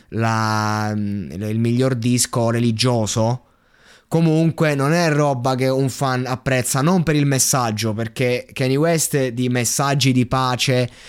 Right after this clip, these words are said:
di, di roba di questo genere ne ha fatti, ne ha fatti parecchi, e, e va bene, può cantare in ogni modo, però onestamente se ci fa un altro disco gospel in quello stile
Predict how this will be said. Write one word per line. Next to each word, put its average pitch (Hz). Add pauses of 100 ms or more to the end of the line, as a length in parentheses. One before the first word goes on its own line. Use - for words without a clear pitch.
(120)
di, 123
di 123
roba 131
di 131
questo 131
genere 135 (240)
ne 131
ha 123
fatti, 117
ne 117
ha 110
fatti 127
parecchi, 123 (220)
e, 117
e 120
va 123
bene, 135 (360)
può 135
cantare 143
in 143
ogni 151
modo, 139 (340)
però 147
onestamente 139
se 113
ci -
fa 127
un 143
altro 147
disco 143
gospel 131
in 120
quello 135
stile 131